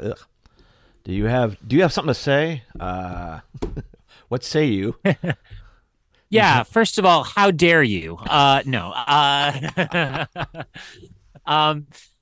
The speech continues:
Speaker 2: so, uh, the question I was mulling over, um,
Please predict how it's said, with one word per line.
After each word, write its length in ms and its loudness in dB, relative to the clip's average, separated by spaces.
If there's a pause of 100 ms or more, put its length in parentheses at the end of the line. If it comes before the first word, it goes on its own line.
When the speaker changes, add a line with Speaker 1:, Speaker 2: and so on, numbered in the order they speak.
(180)
Speaker 2:
so, 640 2
uh, 560 0 (320)
the 180 -4
question 340 -4
I 120 -2
was 120 -2
mulling 300 -6
over, 540 -6
um, 460 -4